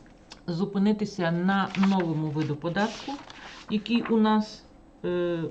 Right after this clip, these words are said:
сплачується перший раз за двадцять другий рік громадянами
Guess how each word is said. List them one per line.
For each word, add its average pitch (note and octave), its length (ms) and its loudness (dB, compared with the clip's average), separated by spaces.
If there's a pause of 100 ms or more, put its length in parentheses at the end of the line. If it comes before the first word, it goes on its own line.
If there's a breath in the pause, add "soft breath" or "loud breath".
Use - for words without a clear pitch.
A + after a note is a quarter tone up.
сплачується G#3 640 0
перший G3 320 -6
раз F#3+ 180 -2
за F3 60 -6
двадцять E3 420 -6
другий E3+ 320 -2
рік C4 240 -6 (320 loud breath)
громадянами G3 760 0